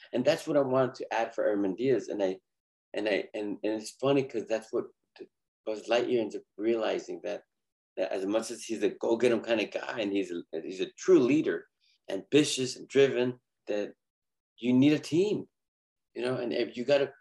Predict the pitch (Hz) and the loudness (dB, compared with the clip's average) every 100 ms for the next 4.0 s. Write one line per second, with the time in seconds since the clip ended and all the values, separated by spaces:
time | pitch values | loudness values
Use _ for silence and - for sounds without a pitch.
0 | _ _ 110 139 139 139 127 - 127 127 | _ _ 0 2 4 2 0 -4 -2 -2
1 | 117 131 143 - _ _ - 120 - 156 | -2 0 0 -2 _ _ -6 -4 -2 0
2 | 147 117 - 120 117 - 113 - - 123 | 2 0 -2 -2 -2 -2 -4 -4 -2 0
3 | 123 127 - 131 143 127 - 110 107 | 0 -2 -2 0 2 0 -2 -2 -2